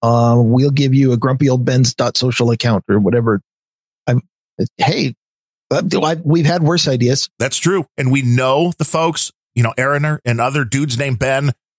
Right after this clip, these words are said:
Speaker 2: that would be more than, uh, I'm sure, happy to help us get these things rolling. So, I mean, if there's interest, I mean, hey, let us know. But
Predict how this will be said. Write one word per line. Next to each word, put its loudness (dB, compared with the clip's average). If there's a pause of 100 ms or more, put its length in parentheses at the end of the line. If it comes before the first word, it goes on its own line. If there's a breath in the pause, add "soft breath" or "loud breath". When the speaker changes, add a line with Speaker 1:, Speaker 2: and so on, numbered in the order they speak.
(100)
Speaker 2:
that -2
would 0
be 0
more 0
than, -2
uh, 0
I'm -4
sure, -2
happy 0
to -2
help -4
us 0
get -4
these 0
things -2
rolling. -2 (560)
So, -2
I -6
mean, -4
if -6
there's -2
interest, -2
I -2
mean, 2
hey, -2 (280)
let 0
us -2
know. 0 (420)
But 0